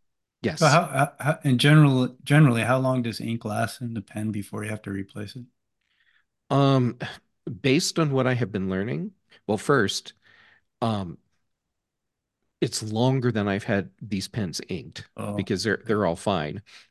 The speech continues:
Speaker 1: And, um, um, the, the, the, the pen that's been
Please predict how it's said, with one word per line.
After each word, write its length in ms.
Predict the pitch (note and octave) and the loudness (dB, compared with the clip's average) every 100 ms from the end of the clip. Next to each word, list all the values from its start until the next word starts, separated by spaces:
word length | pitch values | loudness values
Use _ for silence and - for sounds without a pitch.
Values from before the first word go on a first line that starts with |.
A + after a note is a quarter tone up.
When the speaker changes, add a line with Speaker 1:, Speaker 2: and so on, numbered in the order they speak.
| _ _ | _ _
Speaker 1:
And, 560 | A2 G#2 F2 F2+ F2 - | -4 -4 -4 -6 -10 -4
um, 280 | F2+ D#2 - - _ _ _ _ _ | -4 -4 -8 -16 _ _ _ _ _
um, 440 | G#2 F2+ D2+ D2 - _ _ _ | -4 -4 -6 -14 -20 _ _ _
the, 240 | C#3 - A#2 - | -14 -6 -6 -6
the, 680 | C#3+ - A#2+ G#2 G2 F2+ - - _ _ _ - C#3 | -14 -2 0 2 0 -2 -6 -20 _ _ _ -18 -12
the, 300 | - G2 F#2+ - _ _ _ _ _ _ _ _ - | -6 -4 -4 -10 _ _ _ _ _ _ _ _ -14
the 180 | B2 | -10
pen 460 | B2 - D#3+ D#3+ E3+ - | -10 -4 0 2 0 -2
that's 240 | C3 - | -4 -2
been 220 | - G#2+ | -2 -2